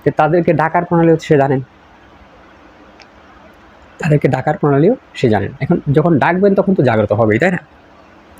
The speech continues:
যখন ডাকবেন, তখন তো জাগ্রত হবে। ধরেন, আহ, যে কোনো একটা ব্যক্তির, সে তো জানে প্রণালীটা, সে জানে। যে কোনো একটা ব্যক্তির সে টার্গেট করলো, ব্যক্তিকে টার্গেট করলো,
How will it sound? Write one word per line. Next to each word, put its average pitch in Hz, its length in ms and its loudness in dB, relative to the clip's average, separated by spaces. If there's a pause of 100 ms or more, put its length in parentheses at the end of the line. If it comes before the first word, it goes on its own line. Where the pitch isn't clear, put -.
(640)
যখন 135 200 2
ডাকবেন, 160 400 2
তখন 196 240 0
তো 196 120 0
জাগ্রত 117 240 2
হবে। 104 200 0
ধরেন, 170 320 2 (960)
আহ, 101 320 -2 (480)
যে 175 100 4
কোনো 196 160 2
একটা 196 140 2
ব্যক্তির, 165 500 2 (580)
সে - 240 -2
তো 196 120 4
জানে 143 240 0
প্রণালীটা, 117 400 0
সে 107 160 -6
জানে। - 140 -10 (200)
যে 160 60 2
কোনো 175 160 0
একটা 175 140 0
ব্যক্তির 202 580 0
সে - 160 -4
টার্গেট 101 300 -2
করলো, - 240 -12 (1080)
ব্যক্তিকে - 280 -2
টার্গেট 107 360 -2
করলো, 113 200 -10